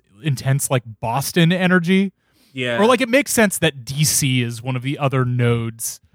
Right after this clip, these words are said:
Speaker 1: of this, uh, music, because that is, like, a nothing city that's also the, the seat of our,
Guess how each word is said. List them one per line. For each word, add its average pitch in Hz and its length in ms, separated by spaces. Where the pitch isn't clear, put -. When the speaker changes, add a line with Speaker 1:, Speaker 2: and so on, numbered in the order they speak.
Speaker 1:
of 139 180
this, 120 540
uh, 143 100
music, 151 600
because 135 400
that 135 280
is, 120 360
like, 123 260
a 143 80
nothing 131 420
city 123 280
that's 120 180
also 127 340
the, 117 220
the 120 200
seat - 440
of 127 420
our, 120 460